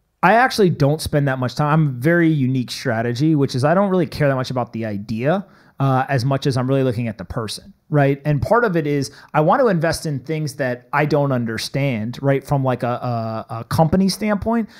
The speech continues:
because that's usually where the opportunities lie, right? So if I think through m-, most of the best deals that I've invested in, I got a crash course from the founder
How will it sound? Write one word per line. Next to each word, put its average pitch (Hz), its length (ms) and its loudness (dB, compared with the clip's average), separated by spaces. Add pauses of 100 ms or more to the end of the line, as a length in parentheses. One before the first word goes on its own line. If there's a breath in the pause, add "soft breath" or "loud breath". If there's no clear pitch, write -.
(120 loud breath)
because 175 360 2
that's 170 340 -2
usually 156 500 2
where 139 320 0
the 135 140 -2
opportunities 127 760 0
lie, - 260 -14 (200)
right? 156 320 4 (220 loud breath)
So 180 340 4
if 185 220 2 (100)
I 180 140 2
think 196 320 -2
through 165 500 0
m-, 139 380 -4
most 185 400 4
of 175 120 0
the 156 80 2
best 156 360 -4
deals 151 400 0
that 135 260 -2
I've 139 220 0
invested 131 480 -2
in, 220 200 -2 (460 soft breath)
I 196 140 2
got 226 160 4
a 139 60 -2
crash 175 340 0
course 175 320 0
from 160 240 0
the 117 80 -2
founder 143 640 -2